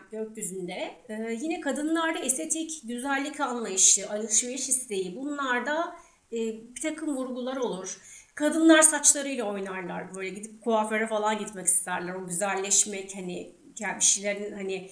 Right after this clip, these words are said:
kendisini göstermek isterler. Erkekler açısından da daha çok böyle mal mülk sahibi olma, böyle araba alayım, ev alayım, şunu alayım, toprak mı alsak? Böyle hani bazen böyle hayatlarımızda bir, birkaç gün sürekli bir, bir konuya takılıp kalırız ama orada olduğuyla,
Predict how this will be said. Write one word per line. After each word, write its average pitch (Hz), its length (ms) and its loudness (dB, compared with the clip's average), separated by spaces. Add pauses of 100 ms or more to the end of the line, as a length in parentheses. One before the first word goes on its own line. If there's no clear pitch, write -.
(140)
kendisini 208 480 4
göstermek 220 520 2
isterler. 190 680 2 (680)
Erkekler 339 540 0
açısından 262 480 0
da 320 100 -4
daha 320 240 -4
çok - 280 -6
böyle 302 180 -2
mal 285 320 0
mülk 320 160 0
sahibi 208 460 2
olma, 170 560 -6
böyle 202 120 -8
araba 240 380 0
alayım, 180 540 -2
ev 277 160 0
alayım, 180 480 -2
şunu 269 400 0
alayım, 185 480 -4
toprak 277 440 0
mı 220 140 0
alsak? 185 440 0
Böyle 302 160 -2
hani 330 340 0 (340)
bazen 320 540 12
böyle 311 140 -2
hayatlarımızda 311 680 4
bir, 285 100 -4
birkaç 311 360 2
gün 294 120 -2
sürekli 302 460 -4
bir, 254 140 -4
bir 285 100 -8
konuya 294 300 -2
takılıp 277 440 -4
kalırız 262 420 0
ama 285 240 0
orada 285 180 -2
olduğuyla, 269 400 -4